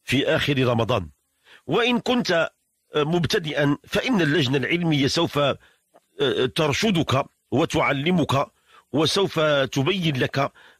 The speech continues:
ما هي الأخطاء التي وقعت فيها وكيف يمكن أن تحسن من الأداء. هذا يوم كل أحد إن شاء الله صباحا عندنا ال-، آه، المسابقة مستمرة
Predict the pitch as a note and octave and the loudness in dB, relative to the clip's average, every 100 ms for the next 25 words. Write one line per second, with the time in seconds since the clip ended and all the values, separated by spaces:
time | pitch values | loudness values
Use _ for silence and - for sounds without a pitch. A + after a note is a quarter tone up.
0 | - C#3+ D#3+ C3+ D3 B2+ - D3+ D3+ C#3 | -2 0 2 2 0 -2 -2 -2 0 -2
1 | - B2+ - C#3+ C3 - A#2+ B2 C#3 D3+ | 0 0 0 0 0 0 0 0 0 -2
2 | C#3+ G#3+ - C#3 F3 D#3 D3+ B2+ B2+ C3 | 0 -2 0 0 0 0 -2 0 0 0
3 | C#3+ - D3 D3 - - - - F3+ G#3+ | 0 0 0 0 -2 -16 -20 -6 0 0
4 | D3+ A#2+ G#2+ - _ _ _ _ - D#3 | 0 0 -2 -4 _ _ _ _ -4 -2
5 | D#3+ F3 G#3 F3+ - _ _ - A3 - | 0 0 2 0 -4 _ _ -2 0 0
6 | D3 C#3+ C#3 A2+ - A#2 A#2+ E3 - - | -2 -2 -2 -2 0 0 0 -2 -4 -20
7 | - _ - - A#2+ F3 - D3+ - - | -20 _ -10 -4 -2 0 0 0 -2 -2
8 | A#2+ C#3+ C3+ B2+ A2+ A#2+ A2+ A2 G#2+ - | 0 2 2 0 2 0 2 2 0 -2
9 | - _ - B2+ A#2 A#2+ A#2 - E3+ D3 | -20 _ -4 0 2 2 2 0 0 -2
10 | - B2+ C#3+ - B2+ B2+ D3 A2+ C3+ | -2 0 0 0 -2 0 0 0 -2